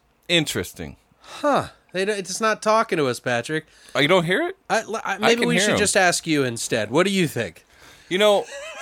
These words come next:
Speaker 1: like I said before, when I first saw this movie, uh, I was so young that I kinda lis-, didn't grasp what they were trying to, you know, put out there. Maybe I was just too young.
Speaker 2: Well, it is pretty dated. I mean, even people that are older than us didn't even grow up in that era.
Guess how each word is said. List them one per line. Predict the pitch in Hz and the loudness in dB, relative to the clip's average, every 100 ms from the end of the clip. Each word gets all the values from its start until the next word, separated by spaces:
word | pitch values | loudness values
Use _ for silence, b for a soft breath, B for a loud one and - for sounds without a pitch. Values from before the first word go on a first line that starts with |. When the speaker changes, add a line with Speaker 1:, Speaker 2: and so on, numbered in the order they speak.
| 139 | 2
Speaker 1:
like | 170 185 | 4 6
I | 175 | 4
said | 180 139 | 0 -2
before, | 131 - 127 107 | -2 0 2 2
when | 107 131 | 2 0
I | |
first | 143 160 147 | 0 -2 0
saw | 151 131 | 2 2
this | 127 - | 0 -2
movie, | 120 120 120 107 | -4 -2 -2 -2
uh, | - | -2
I | 101 82 | 0 0
was | 117 120 | -2 -2
so | 139 | -2
young | 113 107 107 | 0 0 2
that | 104 | 0
I | 101 | 0
kinda | 123 110 107 | 0 0 0
lis-, | 98 101 - - _ _ _ - 113 | 0 -2 -4 -12 _ _ _ -16 -2
didn't | 143 151 98 | -2 0 0
grasp | 98 101 95 90 - - | 2 4 4 0 -6 -10
what | 101 | -4
they | 98 | 0
were | 92 87 | 0 -2
trying | 113 92 87 | -2 -2 -2
to, | 90 85 85 - _ - | -2 -4 -6 -10 _ -8
you | 98 | -4
know, | 92 | -4
put | 82 120 | -6 -2
out | 101 104 - | 0 0 -2
there. | 78 82 - _ | -6 -6 -10 _
Maybe | 117 127 131 | -4 0 0
I | |
was | 117 113 | 0 -4
just | 117 - | -8 -10
too | 120 | -10
young. | 110 104 107 110 110 b b b b b - | -4 0 0 -2 -6 b b b b b -2
Speaker 2:
Well, | 311 277 262 | 0 2 2
it | 226 | 0
is | 240 240 | 0 -2
pretty | - 233 139 | -2 -4 -4
dated. | 107 139 180 147 117 | -2 0 2 0 -2
I | 120 | -2
mean, | 131 | -2
even | 139 160 160 | -2 -2 -2
people | 151 143 131 | -4 -4 -2
that | 123 | 0
are | 120 | 0
older | 127 123 | 0 -2
than | 120 117 | -2 -2
us | 160 175 - - | 0 0 -4 -6
didn't | 131 135 | -6 -4
even | 131 127 | -6 -6
grow | 117 123 | -2 -2
up | 117 | -2
in | 123 | -4
that | 117 107 | -4 -4
era. | 104 98 98 | -4 -6 -8